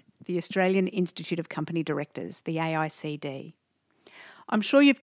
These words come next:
heard me talk about the A I C D before, but you may not have heard me talk about and. So, as a brief introduction, and, the Australian Network on Disability, helps organisations employ people with disability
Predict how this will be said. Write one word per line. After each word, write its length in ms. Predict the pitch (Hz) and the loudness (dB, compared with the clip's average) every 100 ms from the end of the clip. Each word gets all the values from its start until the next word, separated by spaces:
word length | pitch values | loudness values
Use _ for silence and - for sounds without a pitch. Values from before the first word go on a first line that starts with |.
| 156 | 2
heard 200 | 185 175 | 2 4
me 80 | 170 | 0
talk 240 | 170 156 | -2 -4
about 240 | 147 - | -4 -8
the 180 | - 160 | -6 -6
A 160 | 160 160 | -2 0
I 120 | 151 | -2
C 240 | 151 156 147 | -2 -6 -4
D 180 | 151 | -6
before, 560 | 151 160 - 135 117 - - - - | -6 -10 -8 -8 -8 -12 -18 -20 -8
but 120 | - 202 | -2 2
you 100 | 208 | 4
may 240 | 226 254 | 6 6
not 220 | 247 208 | 6 4
have 100 | 190 | 2
heard 240 | 185 175 170 | 0 0 0
me 100 | 156 | -2
talk 220 | - - | -4 -6
about 280 | 147 156 - - | -6 -6 -8 -4
and. 480 | 220 185 113 - - _ _ - - - - | -2 -2 -4 -10 -16 _ _ -20 -20 -20 -20
So, 680 | - - 226 214 208 196 196 - | -12 0 8 10 10 8 4 0
as 140 | 196 | 0
a 40 | 202 | 0
brief 460 | - 220 247 254 - | 2 4 4 2 0
introduction, 760 | 208 208 170 147 - 151 156 - _ _ _ _ _ | 0 0 -2 -4 -6 -6 -6 -8 _ _ _ _ _
and, 440 | 180 170 147 190 220 - - | -2 0 2 0 -2 -12 -4
the 100 | 185 | -2
Australian 460 | 165 - 208 202 175 | 0 2 4 6 4
Network 340 | - 160 156 | 2 -2 0
on 80 | 160 | -2
Disability, 680 | 151 - 170 165 151 165 - _ | -2 -4 -4 -4 -4 -8 -12 _
helps 400 | 240 254 - - | -2 -2 -4 -4
organisations 760 | 170 170 160 160 175 170 175 170 | -2 0 0 0 -4 -4 -4 -4
employ 400 | 165 - 196 220 | -6 -4 -2 -2
people 400 | - 165 - 165 | -4 -8 -4 -4
with 180 | 160 - | -6 -8
disability 680 | 156 160 151 139 135 - | -10 -8 -8 -8 -8 -12